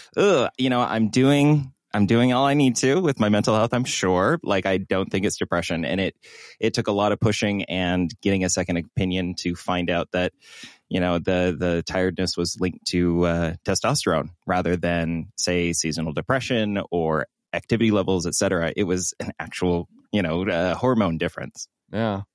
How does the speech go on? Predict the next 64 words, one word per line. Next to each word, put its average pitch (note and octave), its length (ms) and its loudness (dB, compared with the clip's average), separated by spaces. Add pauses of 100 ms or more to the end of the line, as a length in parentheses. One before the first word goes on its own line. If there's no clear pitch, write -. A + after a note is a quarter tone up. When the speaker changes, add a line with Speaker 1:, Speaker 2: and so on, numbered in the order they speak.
(460)
Speaker 2:
You E3 80 2
know, F#3 60 4
sometimes G#3 420 2
we G3 80 2
just E3+ 180 0
know F3+ 160 4
there's F3 160 2
something D#3 240 0
wrong, D#3+ 240 4
but C3 120 2
we C3+ 60 2
can't D3 320 -2
seem D3+ 300 0
to C3+ 60 2
get B2+ 160 2
the B2 100 -2
help B2+ 240 0
we B2+ 140 2
need. A2+ 420 2 (560)
Uh, A2+ 120 2
and C#3+ 120 2
it D3+ 40 0
can F3+ 100 0
be F3 80 2
really F3+ 180 4
frustrating D3+ 640 2
and A#2 80 2
just C3 160 2
easy C#3 220 2
to B2+ 80 2
give B2 200 2
up C3+ 280 2
and A#2 100 0
just B2 160 -2
accept B2+ 380 0
whatever's A#2 360 2
bothering A2 420 0
us G2+ 200 -2
just A2 240 -6
as G2+ 140 -4
the G2 80 -2
way G2+ 160 2
things G2 320 -2
are. G2 380 0 (680)
Uh, A#2+ 200 2
and E3+ 160 2
it's F3+ 240 0
not A#3 160 2
necessarily, G3+ 520 2
you F#3 260 2
know, E3+ 80 2
this E3+ 180 0
isn't F#3+ 160 4
about E3 220 2
bashing D#3+ 320 2
on D3 80 2
doctors D3+ 720 0
or C#3 100 2
anything D3+ 260 2
like C3+ 180 2
that. D3+ 280 2
It's C#3 160 0
just D#3+ 180 -2
about, D3 420 2